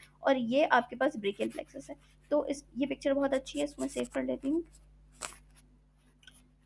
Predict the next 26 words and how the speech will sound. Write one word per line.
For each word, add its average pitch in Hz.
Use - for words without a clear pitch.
ठीक 320
हो 320
गया, 320
ये 294
आपके 269
पास 277
posterior 247
triangle 285
भी 330
इसमें 320
नज़र 302
आ 285
रहा 277
है 294
और 247
इसमें 269
ये 240
भी 262
नज़र 285
आ 254
रहा 240
है 262
कि 277
posterior 247
triangle 226
से 320